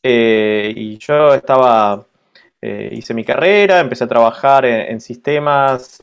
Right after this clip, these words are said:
eh, en distintos lugares, trabajé en orga-, en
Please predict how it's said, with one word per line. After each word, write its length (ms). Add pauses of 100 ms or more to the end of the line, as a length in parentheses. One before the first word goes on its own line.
eh, 840
en 140
distintos 420
lugares, 640
trabajé 720 (380)
en 160
orga-, 240
en 340